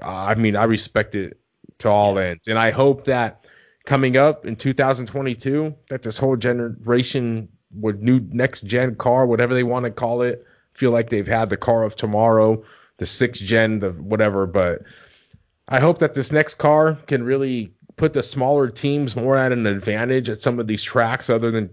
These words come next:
Talladega and Daytona, because, uh, I'd love to see the smaller teams be able to compete a little bit harder in this sport because, uh, it's, it, it, it's good for the fans, man.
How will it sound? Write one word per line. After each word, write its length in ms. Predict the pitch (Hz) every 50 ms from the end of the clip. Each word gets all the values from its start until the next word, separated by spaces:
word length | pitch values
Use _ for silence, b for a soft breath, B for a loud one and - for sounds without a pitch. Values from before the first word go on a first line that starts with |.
| -
Talladega 800 | - - 110 120 117 104 95 98 104 107 117 110 120 120 117 110 - -
and 420 | 101 101 101 98 92 90 90 -
Daytona, 580 | - 90 95 - - 113 123 135 147 151 151 151 b b b b b b _
because, 440 | - 117 117 - 127 117 113 110 -
uh, 280 | 107 101 95 90 87 - b b b b b b b -
I'd 160 | 139 139 139
love 220 | 143 143 139 -
to 100 | - 123
see 360 | 110 - - 127 120 117 113
the 440 | 107 107 107 101 95 92 87 87 82
smaller 460 | 78 - - - 113 110 113 107 104
teams 380 | 101 - - 110 104 101 104 95
be 180 | - 110 107 104
able 160 | 101 95 92
to 140 | 98 95 90
compete 420 | - 107 92 90 - 104 104 95
a 60 | 98
little 200 | 95 95 92 95
bit 200 | 90 92 92 85
harder 320 | 82 101 101 98 90 90 90
in 60 | 85
this 160 | 87 90 -
sport 400 | - - - 90 90 82 69 -
because, 360 | - 87 - - 101 95 90 92
uh, 200 | 92 82 82 82 B B B B B
it's, 160 | - 143 - -
it, 100 | 139 -
it, 600 | 135 131 135 139 151 151 151 - 139 156 151 - -
it's 240 | 160 160 147 -
good 200 | 131 156 160 139
for 120 | - - 139
the 120 | 117 117
fans, 440 | 110 - 113 101 87 78 87 - -
man. 280 | 87 85 85 87 87